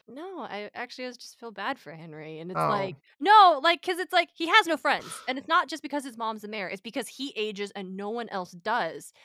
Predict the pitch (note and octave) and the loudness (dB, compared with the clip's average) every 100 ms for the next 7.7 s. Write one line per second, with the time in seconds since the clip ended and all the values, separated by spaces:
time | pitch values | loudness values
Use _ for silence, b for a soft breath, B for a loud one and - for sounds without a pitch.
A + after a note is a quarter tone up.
0 | b b A#3 C4+ E4 G4 F#4+ A#3 - C4+ | b b -6 -4 -4 -2 -4 -6 -6 -4
1 | C4+ G#3 A3 G#3+ - F3 E3+ A#3 C4+ A#3+ | -4 -4 -4 -4 -6 -10 -10 -10 -12 -12
2 | F#3 F#3+ C#4+ D4+ C#4+ _ _ _ _ _ | -8 -8 -6 -8 -10 _ _ _ _ _
3 | _ - D#4+ G#4 - E4 F4 F4 D#4 A3+ | _ -4 0 0 2 2 2 0 0 4
4 | A3+ G#3 A3+ G3+ G3 - A3 A3 A3 F3+ | 4 4 0 -4 -4 -4 -4 -4 -6 -6
5 | F3 F3 F3 E3+ E3 D#3+ E3 D#3 G3 G3+ | -6 -6 -12 -10 -10 -10 -8 -6 -6 -2
6 | G#3+ D4 - B3 A3 G#3 G3+ G#3 A3 G#3 | -2 -2 -2 -4 -2 -4 -4 -8 -6 -8
7 | F#3 F3 F3 - G#3+ F3+ G3 | -6 -6 -8 -10 -10 -10 -12